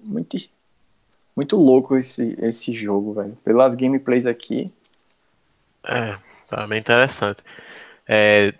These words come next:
Speaker 2: seguindo, nós tivemos o anúncio também do Vampire The Masquerade Bloodlines dois. Esse jogo, é, ele já tinha sido anunciado, se não, se não me falha a memória, acho que ano passado.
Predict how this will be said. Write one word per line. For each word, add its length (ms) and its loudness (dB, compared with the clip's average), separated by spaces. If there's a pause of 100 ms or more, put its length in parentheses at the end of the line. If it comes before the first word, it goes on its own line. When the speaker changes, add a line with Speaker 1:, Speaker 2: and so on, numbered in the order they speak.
Speaker 2:
seguindo, 680 -2
nós 240 0
tivemos 340 0
o 40 4
anúncio 300 0
também 320 2
do 200 -4
Vampire 760 4
The 140 0
Masquerade 640 0
Bloodlines 600 -2
dois. 360 -4 (480)
Esse 340 -2
jogo, 560 -2
é, 600 4 (1160)
ele 220 -4
já 180 6
tinha 240 -2
sido 240 0
anunciado, 760 0 (280)
se 220 -14
não, 240 -4 (140)
se 140 -20
não 100 -6
me 80 -10
falha 260 2
a 40 0
memória, 500 0
acho 160 -6
que 80 -4
ano 120 -2
passado. 640 2